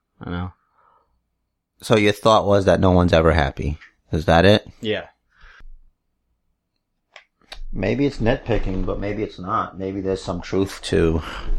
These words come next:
Speaker 2: you know, there's a lot that they do that's right, I guess, but a lot, a lot of it to me is like you have all this money coming in and you just don't care as much as you did, say, during the Monday Night Wars, you know?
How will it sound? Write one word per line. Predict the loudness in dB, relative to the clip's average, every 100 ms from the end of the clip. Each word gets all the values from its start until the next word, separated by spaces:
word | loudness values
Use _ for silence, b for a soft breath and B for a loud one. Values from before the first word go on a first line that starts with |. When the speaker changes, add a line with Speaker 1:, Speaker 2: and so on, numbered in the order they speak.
| -4
Speaker 2:
you | -2 0
know, | 2 2 -2 0
there's | 2 4
a |
lot | 4 2 2 0
that | 0
they | 0
do | 0 2 4
that's | 6 4 2 -8 -10 b b b b b _ _ -16
right, | -4 2 2 2 -2 _ _ _ _ -20 _ -6
I | -2
guess, | 2 4 2 0
but | 0 2
a | 4
lot, | 4 2 0
a | -4
lot | -2 -2 -2
of |
it | -6 -6
to |
me | -6 -2
is | -2 -2
like | 0 0 0
you | -2 0
have | 4 4 4 2
all | 2 4
this | 2 0
money | 0 0 0
coming | 0 0 2 0
in | 0 0 -2 -6 _ _ _ _ _ _ _ _ -4
and | 2 6 6
you | 6
just | 4 2 2
don't | 0 2
care | 2 4
as | 4 2
much | 0 0 -2 -6 -10 _ _ _ _ _ _ _
as | -2 -2
you | 0
did, | 2 2
say, | 2 2 4
during | 4 4 4
the |
Monday | 4 4 4
Night | 2 0 0
Wars, | 2 2 0 -2
you |
know? | 0 0 -2